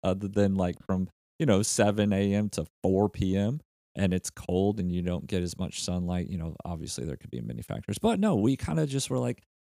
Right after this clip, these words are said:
just kinda sad, but we, we didn't, like, try to sit there and cheer each other up or,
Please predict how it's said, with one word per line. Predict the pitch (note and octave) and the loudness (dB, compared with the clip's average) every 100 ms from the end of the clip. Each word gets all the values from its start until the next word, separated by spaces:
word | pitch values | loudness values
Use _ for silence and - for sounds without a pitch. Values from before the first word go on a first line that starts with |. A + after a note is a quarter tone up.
| _ - | _ -6
just | F3+ | -4
kinda | - G#3 | -2 -2
sad, | F#3+ - G3 F3+ G#2 | -2 -2 -2 -2 2
but | A2+ | 0
we, | A2+ A2 C#3 | 0 -2 -2
we | - E3+ | 0 2
didn't, | F3+ - | 2 0
like, | C#3+ C3 | -2 -4
try | C#3+ C3+ | -2 0
to | C3+ | 0
sit | C3 C#3+ | 0 -2
there | C#3+ C3 | 0 -2
and | B2+ A#2+ - - - | -2 -4 -8 -18 -6
cheer | - B2 | 2 2
each | B2+ | 2
other | C3 A#2+ A2+ | 2 2 4
up | A2 F3+ - | 4 2 2
or, | F#2 F#2 | 4 2